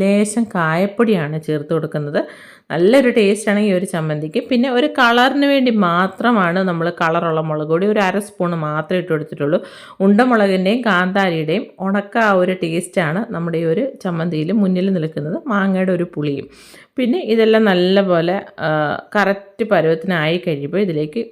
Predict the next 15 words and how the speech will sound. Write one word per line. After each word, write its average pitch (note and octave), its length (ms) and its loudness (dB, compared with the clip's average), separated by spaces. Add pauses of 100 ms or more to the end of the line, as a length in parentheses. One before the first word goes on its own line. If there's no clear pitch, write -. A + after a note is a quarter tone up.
ലേശം G3 600 0 (100)
ശർക്കര F3+ 500 -2
കൂടി D#3 260 -2 (100)
നമുക്ക് D3+ 320 -6
ഇട്ട് - 140 -12
കൊടുക്കണം C#3 340 -6
കേട്ടോ. D3+ 200 -8 (400)
ചെറിയ A#3+ 460 4 (160)
പഴുത്ത G#3+ 460 0 (140)
മാങ്ങയാണെങ്കിൽ F#3 760 0 (200)
പുളിയുടെ G3 320 4
ഒപ്പം G3+ 240 0
ചെറിയൊരു F#3 500 2
മധുരവും F3 380 2
നമുക്ക്, E3 380 0